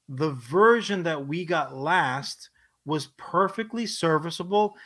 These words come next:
and if you wanted to continue it, you absolutely could do so, I E, the performers are still with us, are still available, are still willing to, to tell that story. Um,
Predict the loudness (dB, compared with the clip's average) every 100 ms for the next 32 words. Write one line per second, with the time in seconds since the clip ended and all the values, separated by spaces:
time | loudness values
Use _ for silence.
0 | -20 _ 6 6 6 0 -2 0 0 0
1 | -6 -4 -6 -6 -8 -6 -6 -4 -4 -2
2 | 0 -2 -6 _ _ _ -2 0 2 0
3 | 2 0 0 -2 -6 -6 -6 -6 -4 -2
4 | -4 -2 0 2 2 2 -2 -2 -2 -8
5 | _ _ _ -8 -4 -8 -4 -2 -2 -2
6 | -4 -4 -4 -4 -6 -6 -2 -2 0 -2
7 | -2 -6 -14 -20 _ -6 -6 -4 -4 -2
8 | -4 -6 0 2 2 2 0 -2 -2 -6
9 | -6 -6 -4 -4 -2 -2 -2 -4 -6 -8
10 | -18 -20 _ -6 -4 -4 -6 -2 2 2
11 | 2 -2 -4 -6 -2 0 -2 -6 -12 -20
12 | -20 _ 0 2 2 -2